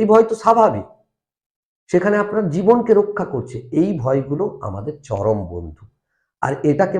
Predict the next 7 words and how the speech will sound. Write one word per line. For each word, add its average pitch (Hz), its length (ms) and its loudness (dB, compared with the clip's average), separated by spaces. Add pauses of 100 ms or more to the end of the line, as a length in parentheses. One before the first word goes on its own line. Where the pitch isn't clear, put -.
বলা 170 180 0
হচ্ছে 180 180 -8 (180)
ফিয়ার। 107 340 -4 (920)
আর 135 160 0
এই 165 60 -4 (160)
ফিয়ার 185 360 2 (220)
আমাদের 117 260 0